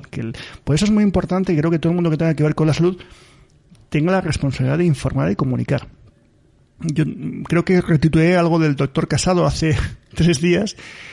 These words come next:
y afortunadamente ha habido una ola de, de personal sanitario que se ha, se ha sumado a retuitear, a comentar,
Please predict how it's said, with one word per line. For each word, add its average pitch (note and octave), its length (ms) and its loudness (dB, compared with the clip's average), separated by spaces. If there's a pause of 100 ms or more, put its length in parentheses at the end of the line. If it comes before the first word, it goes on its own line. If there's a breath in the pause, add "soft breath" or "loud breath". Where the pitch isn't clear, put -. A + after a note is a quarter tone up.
(360 loud breath)
y D3 280 2
afortunadamente D#3 840 0
ha D3+ 60 2
habido D#3+ 180 4
una F#3 180 2
ola C#3+ 220 4
de, C3+ 240 2
de C3 240 0 (220)
personal C#3+ 340 2
sanitario D3 380 0
que C#3 80 -4
se C#3+ 160 -2
ha, D#3 260 -2
se - 100 -6
ha C#3 40 -2
sumado D3+ 320 2
a D3 80 2
retuitear, C#3 540 -2
a C3+ 60 -4
comentar, C#3 460 -2